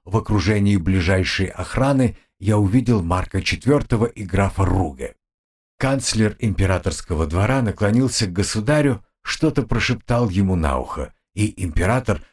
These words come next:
вскинув правый кулак, выкрикнул: "Смерть изменникам!"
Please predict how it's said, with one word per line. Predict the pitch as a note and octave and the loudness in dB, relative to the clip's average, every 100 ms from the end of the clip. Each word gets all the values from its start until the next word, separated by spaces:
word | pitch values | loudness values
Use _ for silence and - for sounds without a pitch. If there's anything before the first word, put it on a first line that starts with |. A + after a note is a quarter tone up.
| _ | _
вскинув | - - D3+ C3+ A#2 - | -8 -2 0 0 -2 -4
правый | - G2 F2 D#2+ | -4 -2 0 -4
кулак, | D2 F2+ G#2 C#3 - _ | -6 -4 -2 -2 -8 _
выкрикнул: | G2 G#2 D#2+ D2 - C2 _ _ _ _ _ _ _ _ | -4 -4 -6 -16 -20 -20 _ _ _ _ _ _ _ _
"Смерть | - - - G3+ F#3+ - - - | -6 -4 0 0 0 -4 -6 -2
изменникам!" | D3 B2+ - F3 A#2 A2+ G#2+ G2+ D2+ | -2 -2 -2 0 2 0 0 -2 -4